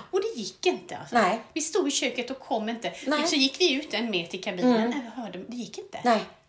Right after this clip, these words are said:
Speaker 1: Så fick vi gå
Speaker 2: Nej.
Speaker 1: tillbaka, och
Speaker 2: Ja.
Speaker 1: alla sitter med sin kaffekopp så här och
Speaker 2: Se
Speaker 1: väntar.
Speaker 2: vä-
Speaker 1: <laughs> Och då går vi tillbaka.
Speaker 2: <laughs> Ja.
Speaker 1: Det var bara
Speaker 2: Ja.
Speaker 1: jätte-, jättehemskt, är
Speaker 2: Ja.
Speaker 1: det.
Speaker 2: Ja, men det är fruktansvärt. Vi,
Speaker 1: Ja.
Speaker 2: vi har fått det på jobbet också,
Speaker 1: Mm.
Speaker 2: och vi har inte kunnat ta kunder som har kommit in.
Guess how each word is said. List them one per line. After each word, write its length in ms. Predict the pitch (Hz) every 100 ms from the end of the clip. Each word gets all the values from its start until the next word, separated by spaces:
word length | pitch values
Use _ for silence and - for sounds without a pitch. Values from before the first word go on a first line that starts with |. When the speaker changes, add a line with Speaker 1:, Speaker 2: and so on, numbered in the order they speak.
| _ _ _ _ _
Speaker 1:
Så 80 | 294
fick 160 | 285 269
vi 60 |
gå 140 | 240 269
Speaker 2:
Nej. 100 | 240
Speaker 1:
tillbaka, 440 | 247 214 190 -
och 60 | 294
Speaker 2:
Ja. 60 | 262
Speaker 1:
alla 180 | 233
sitter 380 | 285 330 - 233
med 80 | 220
sin 160 | 220 214
kaffekopp 600 | 240 - 190 - 185 -
så 100 | 285
här 120 | 208
och 60 | 214 220
Speaker 2:
Se 160 | 233
Speaker 1:
väntar. 120 | - -
Speaker 2:
vä- 40 |
Speaker 1:
<laughs> 720 | - - - - - - 554
Och 60 | -
då 160 | - -
går 200 | 277 294
vi 60 |
tillbaka. 600 | 311 302 254 269 254 381
Speaker 2:
<laughs> 40 | 247 349 - 349 359
Ja. 140 | 262 - -
Speaker 1:
Det 140 | 466
var 500 | 508 508 453 - 359
bara 160 | - 370
Speaker 2:
Ja. 60 |
Speaker 1:
jätte-, 640 | 339 320 - - 247 214 - - 370 370 349 -
jättehemskt, 960 | 262 294 330 - - 185 233 370 262 -
är 60 | 180
Speaker 2:
Ja. 60 | 165
Speaker 1:
det. 120 | - - -
Speaker 2:
Ja, 80 | 208
men 40 | 233
det 100 | 214
är 80 |
fruktansvärt. 580 | - 339 - 180 202 190
Vi, 40 | 226
Speaker 1:
Ja. 120 | 247
Speaker 2:
vi 40 | 170
har 80 |
fått 220 | 165 294 -
det 80 |
på 220 | - 202 185
jobbet 380 | 170 147 156
också, 300 | 170 220 226
Speaker 1:
Mm. 220 | 180 202 -
Speaker 2:
och 240 | 190 175
vi 60 | 175
har 80 |
inte 140 | 170 -
kunnat 240 | 165 156
ta 100 | 156
kunder 640 | 143 - 180 156 143 214 190
som 200 | 196 175
har 60 |
kommit 220 | 170 165 -
in. 200 | 170